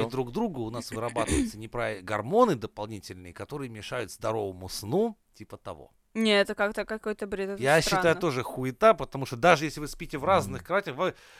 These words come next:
Speaker 2: скажем так, человек, человек человека чует за десять метров, именно на уровне феромонов, гормонов и всего прочего, там как бы хуй вы это самое.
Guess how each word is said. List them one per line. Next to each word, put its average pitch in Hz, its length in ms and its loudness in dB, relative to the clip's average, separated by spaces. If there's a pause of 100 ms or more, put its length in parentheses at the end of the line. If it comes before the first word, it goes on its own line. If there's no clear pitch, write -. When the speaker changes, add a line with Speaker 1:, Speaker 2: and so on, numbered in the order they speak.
(460)
Speaker 2:
скажем 185 260 -2
так, 156 140 -4
человек, 226 540 4
человек 202 400 0
человека 165 340 -2
чует 117 400 -4
за 120 120 -4
десять 160 360 -8
метров, 151 440 -8
именно 120 280 -6
на 117 140 -2
уровне 113 560 -2
феромонов, 147 680 0
гормонов 120 560 -4
и 117 40 -10
всего 123 240 -4
прочего, 160 520 4
там 139 240 -4
как 127 200 -8
бы 127 100 -6
хуй 156 220 -4
вы 135 160 -2
это 127 180 -4
самое. 92 520 -6